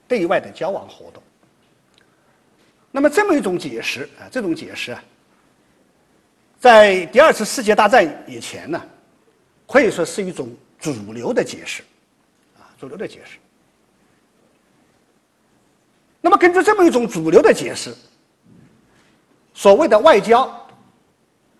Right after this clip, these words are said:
其实有两个要件。第一个要件呢，它是政府之间的、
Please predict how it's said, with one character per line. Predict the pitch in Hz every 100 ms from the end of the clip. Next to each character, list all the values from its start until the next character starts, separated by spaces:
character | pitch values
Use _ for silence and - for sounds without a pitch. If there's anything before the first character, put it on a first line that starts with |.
| -
其 | - 202
实 | 269
有 | 226 254
两 | 170 117 104 135
个 | 233 147 - - _ -
要 | 311 190
件。 | 185 220 - _ _ _ _ _ _ _ _ _ _ _ _ _ _ _ _
第 | - 311
一 | 330
个 | 320
要 | 330 233
件 | 233 208
呢， | - - _ _ _ _ _ _ _ _ _ _ _
它 | - 277
是 | 269
政 | - 427 233
府 | -
之 | 131 147
间 | 202 269
的、 | 277